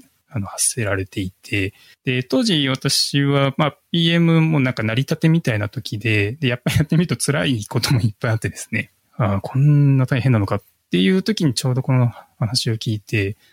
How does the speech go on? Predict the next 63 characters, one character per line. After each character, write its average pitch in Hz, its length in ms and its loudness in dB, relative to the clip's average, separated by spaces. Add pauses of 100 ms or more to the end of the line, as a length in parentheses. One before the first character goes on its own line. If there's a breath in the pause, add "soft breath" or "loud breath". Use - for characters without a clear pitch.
(120)
も 139 60 -2
の 143 40 0
す 143 100 -2
ご 185 60 0
く 156 80 -2
勇 107 140 0
気 117 100 0
づ 110 100 -4
け 110 120 -4
ら 101 100 -2
れ 107 80 -4
た - 100 -14
と - 100 -12
い - 100 -12
う - 80 -18
か、 - 220 -14 (320 soft breath)
や 110 100 -4
っ - 20 -8
ぱ - 100 -2
み 117 80 4
ん - 20 6
な 165 60 4
大 139 140 0
変 131 80 2
な 175 60 4
ん - 20 4
だ - 120 0
っ - 40 -20
て - 120 -2
い - 60 2
う - 120 -2
の 123 60 4
が - 80 -4
よ 104 100 0
く - 220 -8 (380 loud breath)
わ - 60 -4
か 113 60 -2
り 107 80 -2
ま 101 80 -4
し - 60 -4
た。 - 80 -6
ど 190 100 -4
う 202 40 0
し 202 60 -2
て 302 60 -2
も 285 120 0
ほ-、 156 120 2 (320)
そ - 100 0
の 139 60 4
セ 143 140 -2
ッ - 20 0
シ - 300 -4
ョ 170 160 4
ン 170 180 4
で 160 120 2
こ 156 140 0
う 156 40 2
先 151 140 -2
ほ 156 60 2
ど 147 100 0
言 - 20 -10
っ 139 200 -2
た 220 60 -10